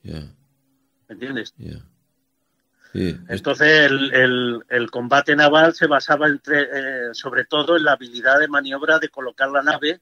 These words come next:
Speaker 1: Mm.
Speaker 2: propia perpendicular siempre a la nave enemiga y así embestirla.
Speaker 1: Ya.
Speaker 2: Y desde luego, co-, al saltar con el Corvus, abordar la nave.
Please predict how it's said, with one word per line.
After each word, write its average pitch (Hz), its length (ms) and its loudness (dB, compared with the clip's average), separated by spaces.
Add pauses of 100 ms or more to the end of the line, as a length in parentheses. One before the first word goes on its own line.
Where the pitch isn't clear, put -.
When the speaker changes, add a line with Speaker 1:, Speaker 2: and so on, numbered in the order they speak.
Speaker 1:
Mm. 104 220 -8 (420)
Speaker 2:
propia 151 580 2 (360)
perpendicular 139 960 0
siempre 147 560 0
a 151 60 4
la 135 100 4
nave 143 260 2
enemiga 135 540 0 (480)
y 123 60 -6
así 120 220 -2
embestirla. 139 800 -2 (520)
Speaker 1:
Ya. 80 340 -10 (100)
Speaker 2:
Y 139 100 -8
desde 131 340 4
luego, 156 420 4
co-, 143 220 -8
al 135 160 4
saltar 147 440 0
con 160 180 2
el 147 120 0
Corvus, 165 400 2
abordar 127 440 0
la 117 120 -2
nave. 107 320 -6